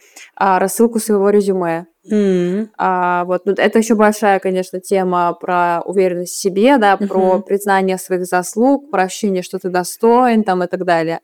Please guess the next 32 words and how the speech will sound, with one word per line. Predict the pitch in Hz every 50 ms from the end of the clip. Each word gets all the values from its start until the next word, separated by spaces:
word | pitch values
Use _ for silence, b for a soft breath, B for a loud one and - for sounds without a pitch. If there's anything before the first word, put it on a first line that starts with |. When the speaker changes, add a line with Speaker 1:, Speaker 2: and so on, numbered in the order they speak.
| B B B B B B B -
Speaker 1:
Вот, | - 185 180 185 180 175 175 170 - - -
и | - 185 185 185 185 175
я | 196 196 202 208
всё | - - 196 175
оттягивала, | 175 - - 202 208 247 277 269 269 240 208 196 180
оттягивала, | 180 175 - - 190 185 180 175 175 170 165
оттягивала, | 165 - - 196 247 247 247 220 196 196
и |
у | 190
меня | 196 214 214
было | 214 208 196
ощущение, | 196 196 - - - 226 262 294 277
что | 233 - - 185 180
вот | 185 170 -
я | 202 202 214
стою | 208 - 202 190 208 208
на | 196 185
месте | 175 170 165 - - - 165
абсолютно. | - - - 165 170 160 208 185 170 185
А | 185 185
Speaker 2:
Да. | 202
Speaker 1:
потом | 240 240 262 285
в | 277
какой-то | - - 247 226 214 196
день | 190 185 190 196 233 302 359 - b b b b -
я | 190 196 202
собралась, | 202 - 202 190 196 190 190 190 202 254 311 302
это | 277 - 208
сделала, | 190 190 175 180 180 196 196 240 320 339 262 202 185 175 180 - _ _ _ -
мне | 202 202 208
понадобилось, | 202 208 202 220 233 226 208 214 -
типа, | 190 185